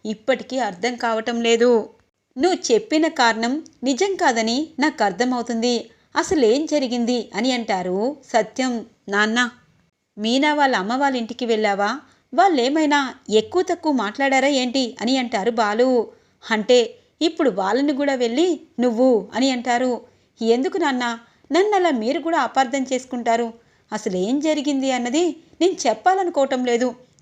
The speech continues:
కానీ మీరు నన్ను నిలదీస్తున్నారు కాబట్టి చెప్తాను" అని చెప్పి చెప్పబోయేలోపు అప్పుడే ఇక మీనా వస్తూ ఉంటుంది. మీనాను చూసి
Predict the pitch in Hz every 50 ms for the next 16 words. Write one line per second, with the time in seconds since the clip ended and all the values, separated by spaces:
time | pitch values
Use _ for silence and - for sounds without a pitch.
0 | _ - - 233 214 220 247 247 233 - _ _ _ _ _ _ - 247 294 311
1 | 269 254 233 214 208 202 190 190 196 226 262 302 320 311 - - 285 262 262 247
2 | 240 240 233 214 226 220 - 339 392 359 - - _ _ _ _ _ - - -
3 | 285 277 - - 339 320 311 302 277 220 214 240 262 - 277 254 262 - 214 -
4 | - 220 185 185 - 277 269 320 330 330 311 302 269 240 226 220 - 208 196 214
5 | 233 277 - - _ _ _ _ - 240 240 247 247 - 381 427 403 359 - -
6 | 262 226 214 226 233 233 220 202 208 214 240 294 - _ _ _ - 202 226 233
7 | - - - 269 262 254 254 233 254 247 240 240 254 254 247 233 214 - - _
8 | _ _ _ - 233 269 311 359 427 440 440 415 - - 269 240 - - 226 226
9 | 233 269 320